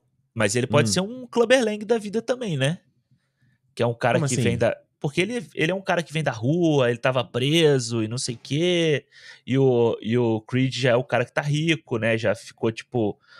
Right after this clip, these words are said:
Speaker 1: famoso e tal. Pode ter uma vibe meio Clubber Lang também.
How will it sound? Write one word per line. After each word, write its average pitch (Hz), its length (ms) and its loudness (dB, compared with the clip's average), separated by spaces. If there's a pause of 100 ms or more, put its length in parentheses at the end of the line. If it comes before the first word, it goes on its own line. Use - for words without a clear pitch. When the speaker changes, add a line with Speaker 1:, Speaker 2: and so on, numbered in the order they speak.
(140)
Speaker 1:
famoso 127 600 0
e - 20 -12
tal. 131 200 2
Pode 147 220 -2
ter 180 120 -4
uma 208 180 -4
vibe 185 380 -2
meio 214 600 2
Clubber 226 360 2
Lang 160 220 -2
também. 104 360 -2